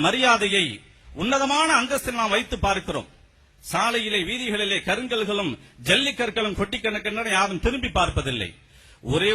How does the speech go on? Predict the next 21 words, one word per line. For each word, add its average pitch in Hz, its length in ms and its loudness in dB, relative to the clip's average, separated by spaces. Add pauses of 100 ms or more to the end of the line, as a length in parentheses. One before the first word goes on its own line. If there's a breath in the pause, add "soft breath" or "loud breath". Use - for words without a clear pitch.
ஒரு 190 140 0 (180)
மாணிக்க 202 440 0
கல் 170 200 0
என்று 156 140 -2 (100)
சொன்னால் 208 340 -2 (340 loud breath)
அதை 143 140 0 (100)
இரும்பு 240 300 -4
பெட்டகத்திலே 170 560 -2
வைத்து - 260 -6
பாதுகாக்கிறோம். 127 640 -4 (200)
ரெண்டும் 196 360 -4
கற்கள் 160 400 -4
தான், 95 160 -6 (460 soft breath)
ரெண்டுமே 220 340 -2 (120)
கல்லு 185 300 -2
தான். 107 160 -6 (300 soft breath)
ஆனால் 180 280 -4
பாதுகாக்கப்பட 277 680 4
வேண்டிய 226 220 -2 (120)
கற்கள் 185 360 -4
தனி. 143 220 -2